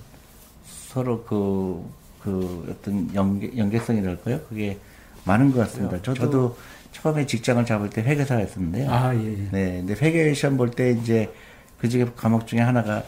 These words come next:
Speaker 1: 이제 법입니다.
Speaker 2: 예.
Speaker 1: 근데 제가 다른 점수보다도 그,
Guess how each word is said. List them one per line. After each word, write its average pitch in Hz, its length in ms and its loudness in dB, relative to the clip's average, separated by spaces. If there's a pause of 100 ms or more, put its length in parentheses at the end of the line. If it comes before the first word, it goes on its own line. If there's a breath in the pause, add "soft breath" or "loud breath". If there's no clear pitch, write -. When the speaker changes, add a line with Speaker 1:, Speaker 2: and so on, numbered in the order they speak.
(400 loud breath)
Speaker 1:
이제 101 180 -2
법입니다. 104 720 4
Speaker 2:
예. 113 60 -4
Speaker 1:
근데 98 320 -2
제가 104 480 0 (460 loud breath)
다른 123 260 2
점수보다도 101 800 0 (1080 loud breath)
그, 95 420 -4